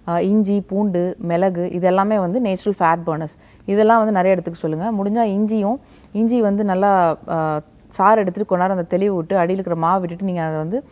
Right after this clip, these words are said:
இஞ்சி சுரசம்னு சொல்லுவோம் சித்தால, ஒரு சிரப் மாதிரி பண்ணி வச்சுட்டு, அ, தேன் வந்து ஊத்தி கொஞ்சம், அ, சிரப் மாதிரி பண்ணி வச்சிட்டீங்க அப்படின்னா டெய்லி ஒரு ரெண்டு, ரெண்டு ஸ்பூன், அ, மூணு வேளையுமே சாப்பிட்றதுக்கு முன்னாடி எடுத்துக்கிட்டீங்க அப்படின்னாலும் அது வந்து நல்லாவே அந்த கொழுப்பு எல்லாமே வந்து கரைக்கிறதுக்கு help பண்ணும்.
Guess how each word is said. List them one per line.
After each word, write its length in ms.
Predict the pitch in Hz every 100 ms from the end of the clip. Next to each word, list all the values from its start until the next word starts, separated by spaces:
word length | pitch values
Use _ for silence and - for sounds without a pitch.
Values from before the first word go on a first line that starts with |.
| - - -
இஞ்சி 280 | 208 220 214
சுரசம்னு 340 | 196 196 202 196
சொல்லுவோம் 360 | 190 175 165 160
சித்தால, 280 | 170 175 165
ஒரு 220 | 160 160
சிரப் 280 | - 202 202
மாதிரி 220 | 190 190
பண்ணி 200 | 170 175
வச்சுட்டு, 320 | 156 - 269 - - - 175
அ, 100 | 180
தேன் 260 | 226 240
வந்து 320 | 226 196 196
ஊத்தி 240 | 185 208 196
கொஞ்சம், 760 | 185 180 165 160 156 151 147 - - -
அ, 360 | 160 151 151 -
சிரப் 280 | - 214 208
மாதிரி 220 | 202 202
பண்ணி 240 | 180 185
வச்சிட்டீங்க 260 | 180 - 175
அப்படின்னா 340 | 170 156 185
டெய்லி 260 | 226 190 220
ஒரு 80 | 208
ரெண்டு, 140 | 180
ரெண்டு 160 | 185 175
ஸ்பூன், 280 | - 208 - - - -
அ, 140 | 175 170
மூணு 260 | 202 240
வேளையுமே 280 | 208 185 196 226
சாப்பிட்றதுக்கு 420 | 180 185 202 185 185
முன்னாடி 200 | 180 170
எடுத்துக்கிட்டீங்க 440 | 170 175 180 175
அப்படின்னாலும் 380 | 160 156 151 208
அது 280 | 302 190 180
வந்து 180 | 202
நல்லாவே 240 | 165 175 196
அந்த 140 | 180
கொழுப்பு 320 | 165 175 175
எல்லாமே 220 | 165 165 175
வந்து 200 | 165 175
கரைக்கிறதுக்கு 500 | 160 160 160 160 175
help 120 | 160
பண்ணும். 240 | 160 156